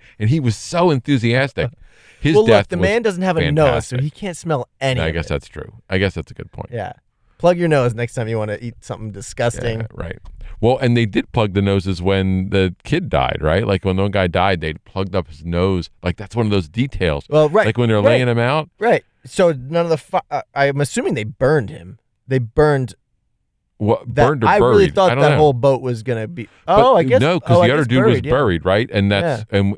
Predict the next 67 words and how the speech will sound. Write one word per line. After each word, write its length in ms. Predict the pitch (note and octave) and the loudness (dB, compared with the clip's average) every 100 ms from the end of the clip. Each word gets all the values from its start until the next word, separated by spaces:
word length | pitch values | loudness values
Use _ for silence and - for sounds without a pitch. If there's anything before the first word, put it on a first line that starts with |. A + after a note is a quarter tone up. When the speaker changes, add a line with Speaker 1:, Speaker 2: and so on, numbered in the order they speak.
| G2+ | -4
Speaker 1:
we 240 | F#2 F#2 | -6 -8
think 240 | - G2+ | -8 -6
about 340 | F2 F#2 F2 E2 | -2 0 -2 -4
the, 340 | E2+ D#2 D#2+ - | -6 -6 -8 -6
um, 380 | D2+ C#2 C#2 C#2+ | -6 -6 -8 -8
the 100 | D#2+ | -6
dig, 460 | C2+ G#2+ E2 C#2 | -2 0 0 -2
right? 280 | E2 D#2+ E2+ | -2 -2 -2
They 100 | - | -2
Speaker 2:
Yeah, 160 | F2+ C#3 | 2 2
Speaker 1:
buried 220 | C3+ A#2+ | 2 0
those, 140 | D#2+ D2+ | -2 -4
Speaker 2:
you're 80 | C#3 | 0
right. 180 | D3 | 0
Speaker 1:
those 140 | F2 D2 | 0 -4
guys, 240 | D2+ D2 | -4 -4
Speaker 2:
Right. 120 | C3+ B2+ | 0 0
Speaker 1:
right, 120 | F2+ | 0
with 140 | F2+ | -4
their 140 | - D#2+ | -6 -6
stuff. 320 | - A2+ - | -4 -6 -4
So 100 | G#2 | 2
Speaker 2:
I 60 | E3+ | 2
would 120 | F#3 | 4
assume 280 | E3+ - B3 | 0 0 -2
if 120 | G#3+ | -2
they 100 | G3+ | 0
were 140 | F#3+ D3+ | 2 0
close 400 | - F#3 F#3 - | -4 -4 -4 -6
to 120 | E3+ | -8
the 160 | C#3 B2+ | -6 -8
sea 440 | - - F#3 E3 | -8 -12 -6 -2
that 180 | B2+ A#2 | -2 -4
they 100 | B2+ | -4
would 180 | A#2+ A#2 | -2 -4
have 180 | A2 - | -6 -6
pushed 260 | C#3+ C3+ - | -2 -2 -4
them 140 | A#2+ | -6
out 180 | A2+ - | -6 -8
to 60 | G#2 | -6
Speaker 1:
I 100 | F#2+ | -4
Speaker 2:
sea 80 | B2+ | 0
and 60 | |
Speaker 1:
guess, 280 | F#2 F2+ - | 0 -2 -2
I 40 | D#2 | -4
Speaker 2:
set, 40 | |
Speaker 1:
don't 140 | D#2+ D2+ | -4 -4
know. 180 | D#2 B1 | -4 -4
Speaker 2:
set 180 | - G#2 | -8 -6
fire 300 | C3 A2+ G2+ | -4 -4 -4
to 40 | |
Speaker 1:
But, 120 | B2 | -6
Speaker 2:
the 60 | A#2+ | -4
boat, 120 | G#2 | -4
Speaker 1:
well, 60 | F3+ | -4
we 120 | G3+ | -4
don't 140 | F3 A#2+ | -2 0
Speaker 2:
but 100 | C3 | 0
Speaker 1:
know. 80 | |
We're 240 | C#3+ A2+ B2+ | -2 -6 -8
doing 300 | F#2+ A#2+ A2 | -2 -2 0
whatever 260 | G2 F#2 E2 | 0 0 0
Edgar 280 | F2+ E2+ | -2 -4
says 360 | D#2 G#2+ A2 C2+ | -4 -2 -2 -2
at 120 | C#2 | -6
this 140 | F#2+ - | -4 -2
point. 240 | D3 C#2 | -2 -4